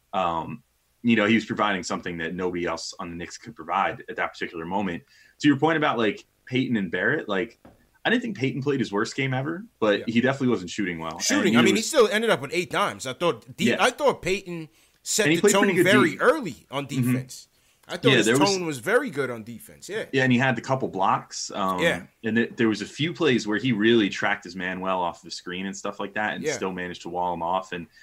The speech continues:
Speaker 1: you know, again, that might have been <laughs> Dame kinda playing hungover a little bit.
Speaker 2: Yeah,
Speaker 1: But,
Speaker 2: Dame,
Speaker 1: you know.
Speaker 2: Dame,
Speaker 1: <laughs>
Speaker 2: it, it wasn't a typical Dame night, clearly. So
Speaker 1: No,
Speaker 2: we got, we
Speaker 1: he,
Speaker 2: got
Speaker 1: he,
Speaker 2: lucky there. Let's call that.
Speaker 1: he was a step slow. But,
Speaker 2: Yeah.
Speaker 1: like,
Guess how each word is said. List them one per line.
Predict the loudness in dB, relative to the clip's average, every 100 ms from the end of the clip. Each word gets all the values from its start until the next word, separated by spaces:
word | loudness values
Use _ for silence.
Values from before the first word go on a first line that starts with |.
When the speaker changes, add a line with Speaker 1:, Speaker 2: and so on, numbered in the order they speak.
| _
Speaker 1:
you | 0
know, | 2
again, | 4 2 2
that | 0
might | 0
have | 0
been | -2 -4
<laughs> | -10 -20 _ _ _ _
Dame | 2 2
kinda | -2 -4 -2
playing | -2 0
hungover | -2 0 0 0 -4
a |
little | -4 -4
bit. | 0 0
Speaker 2:
Yeah, | 2
Speaker 1:
But, | 4
Speaker 2:
Dame, | 4
Speaker 1:
you |
know. | 4 2
Speaker 2:
Dame, | 0 -2
Speaker 1:
<laughs> | -4
Speaker 2:
it, | -4 -2
it | -2
wasn't | 0 -2 -4
a |
typical | -4 -6 -6 -8
Dame | -8 -8
night, | -10 -12
clearly. | -6 -6 -6 -10
So | -2
Speaker 1:
No, | 2
Speaker 2:
we | 4
got, | 2
we | 4
Speaker 1:
he, |
Speaker 2:
got | 4 4
Speaker 1:
he, |
Speaker 2:
lucky | 2 0
there. | -8 -10 -10
Let's | -12
call | -10 -6 2
that. |
Speaker 1:
he | 4
was | 4
a | 2
step | 2 0
slow. | 0 -2 -2 0
But, | 0
Speaker 2:
Yeah. |
Speaker 1:
like, | 2 0 0